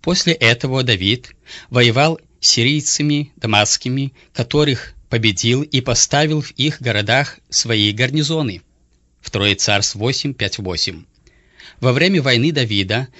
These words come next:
с аммонитянами сирийцы из Бет-Рехова, Совы,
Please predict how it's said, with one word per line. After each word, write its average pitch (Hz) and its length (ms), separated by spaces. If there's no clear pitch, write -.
с - 100
аммонитянами 107 840
сирийцы 143 580
из 117 440
Бет-Рехова, 120 1300
Совы, 113 560